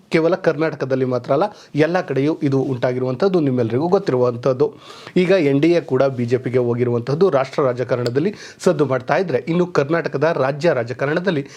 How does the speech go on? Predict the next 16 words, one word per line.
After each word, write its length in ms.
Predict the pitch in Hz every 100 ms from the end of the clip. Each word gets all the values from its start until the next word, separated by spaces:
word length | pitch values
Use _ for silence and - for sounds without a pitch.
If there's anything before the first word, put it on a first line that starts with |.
| -
ಇಂತಹದ್ದೇ 420 | 196 202 - 151 147
ಸದ್ದು 260 | 147 127
ಏನಾಗ್ತಾ 320 | 135 127 -
ಇದೆ 140 | 123 127
ಅಂದ್ರೆ, 480 | 151 - - - -
ಬಿ 140 | 139 208
ಜೆ 160 | 190
ಪಿಯನ್ನ 400 | - 143 147 175
ಬಿಟ್ಟು 340 | 160 135 135 147
ಹೋಗಿದ್ದಂತಹ 640 | 131 123 123 123 123 147
ಪ್ರಮುಖರು 580 | 175 160 151 143 135 156
ಇದೀಗ 300 | 147 127 127
ವಾಪಸ್ 460 | 160 185 190 190 139
ಬರ್ತಾ 300 | 127 - 120
ಇದ್ದಾರೆ 400 | 117 120 123 123
ಎನ್ನುವಂಥದ್ದು. 520 | 117 117 117 120